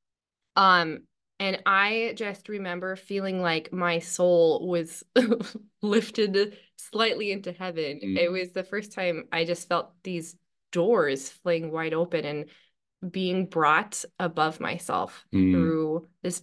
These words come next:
Speaker 1: really beautiful music. And it's simple. Everyone knows Tantum Ergo. Well, I think most people know it.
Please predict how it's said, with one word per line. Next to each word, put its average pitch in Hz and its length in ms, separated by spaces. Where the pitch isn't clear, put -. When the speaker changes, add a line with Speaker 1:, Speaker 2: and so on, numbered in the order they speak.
Speaker 1:
really 185 440
beautiful 175 440
music. 170 540
And 277 100
it's 330 220
simple. 320 300
Everyone 294 500
knows 180 340
Tantum 156 500
Ergo. 139 540
Well, 156 120
I 160 40
think 160 320
most 175 220
people 131 220
know 131 160
it. - 80